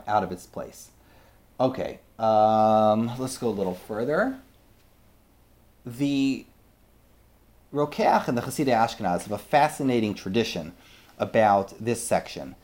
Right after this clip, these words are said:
They say that there is a Malach whose name is Shachriel,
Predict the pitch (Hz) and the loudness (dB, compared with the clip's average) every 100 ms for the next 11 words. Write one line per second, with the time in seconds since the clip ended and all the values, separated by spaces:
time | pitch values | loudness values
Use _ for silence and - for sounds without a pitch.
0 | - - - - - _ _ 127 180 240 | -20 -20 -20 -20 -20 _ _ 2 2 4
1 | - 123 113 131 - - 131 139 143 151 | 2 4 2 -2 -8 -2 0 4 4 4
2 | 143 139 190 123 - 131 117 131 139 98 | 2 4 6 6 2 -2 0 2 2 2
3 | 95 107 104 - - - 180 202 139 135 | -2 -4 -6 -8 -8 0 2 2 2 4
4 | 117 90 - | 6 4 2